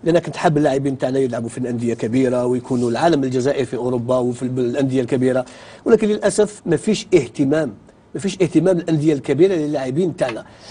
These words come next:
احنا دائما في الجرائد نشوفوا هذا رايح اسبانيول برشلونة، هذا رايح ل-، ل-، رايح منا، رايح منا، دائما نقراو، وفي الأخير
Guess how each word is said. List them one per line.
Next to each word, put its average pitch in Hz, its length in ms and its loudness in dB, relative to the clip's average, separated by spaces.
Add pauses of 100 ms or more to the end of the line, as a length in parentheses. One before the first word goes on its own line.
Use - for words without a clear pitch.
(140)
احنا 151 140 -2
دائما 156 280 2
في 139 60 -6
الجرائد 147 380 2
نشوفوا 131 360 -4
هذا 127 160 -2
رايح 127 220 -4
اسبانيول 127 300 -4
برشلونة، 113 560 -6
هذا 117 120 -6
رايح 120 320 -6
ل-، 120 220 -2
ل-، 117 140 -4
رايح 120 360 -6
منا، 120 260 0
رايح 127 180 -4
منا، 139 140 -2
دائما 196 300 2
نقراو، 135 320 0 (420)
وفي - 140 0
الأخير 196 440 4